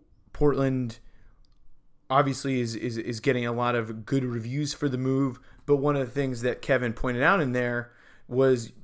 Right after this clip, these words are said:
perhaps now Portland could reunite with Gerald Henderson again. Portland does have that taxpayer mid-level exception at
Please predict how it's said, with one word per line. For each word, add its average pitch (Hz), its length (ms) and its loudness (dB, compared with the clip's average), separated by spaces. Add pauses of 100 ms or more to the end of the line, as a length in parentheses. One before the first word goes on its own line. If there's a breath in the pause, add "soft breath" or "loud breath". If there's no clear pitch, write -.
(140)
perhaps 139 440 -2
now 131 240 2
Portland 123 560 -2
could 127 160 0
reunite 120 580 -2
with 117 180 -4
Gerald 113 340 -2
Henderson 147 480 0
again. 135 480 0 (280 loud breath)
Portland 123 380 0
does 127 240 2
have 135 180 2
that 127 160 0
taxpayer 127 520 0
mid-level 120 480 0
exception 123 680 -2 (380 soft breath)
at 117 300 2